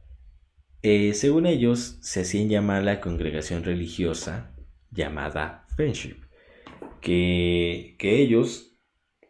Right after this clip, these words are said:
pues de algún modo habían conseguido la manera de comprar una isla en el archipiélago de los Chonos. A la isla ellos le pusieron Friendship,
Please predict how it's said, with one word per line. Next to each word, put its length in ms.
pues 160
de 60
algún 240
modo 240
habían 320
conseguido 720
la 140
manera 400
de 100
comprar 380
una 200
isla 460
en 180
el 220
archipiélago 1200
de 160
los 180
Chonos. 680
A 100
la 100
isla 400
ellos 340
le 60
pusieron 420
Friendship, 420